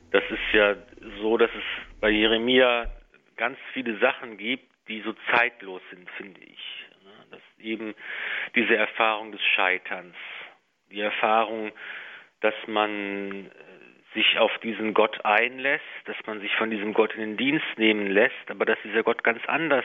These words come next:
ist, als man es erwartet. Dass man enttäuscht wird immer wieder, dass man denkt, die eigene Arbeit ist völlig fruchtlos. Das ist, glaube ich,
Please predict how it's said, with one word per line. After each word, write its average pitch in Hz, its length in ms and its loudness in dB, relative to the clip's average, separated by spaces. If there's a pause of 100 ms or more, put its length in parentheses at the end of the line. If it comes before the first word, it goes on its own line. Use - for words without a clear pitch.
ist, 104 240 -4
als 104 160 -2
man 107 140 0
es 107 140 0
erwartet. 113 640 2 (1080)
Dass - 140 -4
man 120 80 4
enttäuscht 113 640 0
wird 107 240 -4
immer 98 280 -4
wieder, 92 360 -4
dass 98 200 -2
man 107 160 2
denkt, 110 320 2
die 104 120 -2
eigene 107 440 0
Arbeit 104 560 2 (460)
ist - 640 -14
völlig 98 240 2 (140)
fruchtlos. - 640 -10 (840)
Das 113 180 4
ist, 113 140 -6
glaube 110 300 4
ich, 104 60 -10